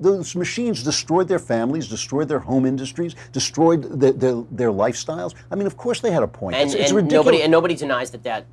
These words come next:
Speaker 2: is true. It
Speaker 1: Right.
Speaker 2: is also true that they were wrong. And what I mean by that is that in the, in the broad span, i-, if they think beyond their own job, they recognize that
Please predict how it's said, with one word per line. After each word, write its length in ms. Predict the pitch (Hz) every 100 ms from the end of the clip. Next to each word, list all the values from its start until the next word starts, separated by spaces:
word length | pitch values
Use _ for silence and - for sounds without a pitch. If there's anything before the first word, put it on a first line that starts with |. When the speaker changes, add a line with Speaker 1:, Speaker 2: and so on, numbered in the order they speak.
| -
Speaker 2:
is 200 | 107 104
true. 460 | - 208 92 87 101
It 80 |
Speaker 1:
Right. 140 | 110 98
Speaker 2:
is 100 | 85
also 300 | 151 156 135
true 380 | - 113 98 101
that 160 | 101
they 100 | 117
were 140 | 101 87
wrong. 420 | 139 135 50 - - - - -
And 80 | 135
what 100 | 135
I 60 |
mean 160 | 131 156
by 80 | 147
that 220 | 131 123
is 80 | 117
that 180 | 127 120
in 120 | 135
the, 220 | 123 120
in 120 | 131
the 160 | 120 107 101
broad 340 | 123 135 147 143
span, 400 | - 147 123 131
i-, 180 | 139 131
if 160 | 131 -
they 100 | 135
think 300 | 170 160 -
beyond 360 | 120 113 113
their 120 | 101 101
own 160 | 95
job, 340 | 107 156 87 92
they 120 | 113
recognize 640 | 135 135 101 90 76 92
that 160 | 110